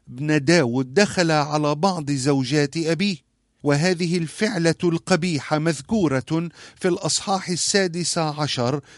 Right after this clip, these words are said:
من صموئيل الثاني. وأريد منك مستمعي أن تلاحظ أين ارتكبت. فقال أخيتوفل لأبشالوم: "ادخل إلى سرار أبيك اللواتي تركهن لحفظ البيت،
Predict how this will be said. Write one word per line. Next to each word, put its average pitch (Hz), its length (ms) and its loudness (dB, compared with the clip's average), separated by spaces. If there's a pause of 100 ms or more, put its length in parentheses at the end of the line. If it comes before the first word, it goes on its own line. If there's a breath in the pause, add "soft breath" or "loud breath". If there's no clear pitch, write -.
(120 loud breath)
من 165 200 0
صموئيل 185 580 0
الثاني. 160 540 0 (300)
وأريد 170 580 0
منك 190 320 0
مستمعي 156 840 0
أن 170 260 -2 (100)
تلاحظ 196 640 0
أين 170 400 -2
ارتكبت. 147 1080 -4 (580)
فقال 147 460 0
أخيتوفل 120 880 -4
لأبشالوم: 143 1000 -2 (380 soft breath)
"ادخل 175 640 -2
إلى 170 320 2
سرار 156 800 0 (140)
أبيك 147 480 -2
اللواتي 147 840 0 (100)
تركهن 151 1040 0
لحفظ 143 440 0
البيت، 165 580 2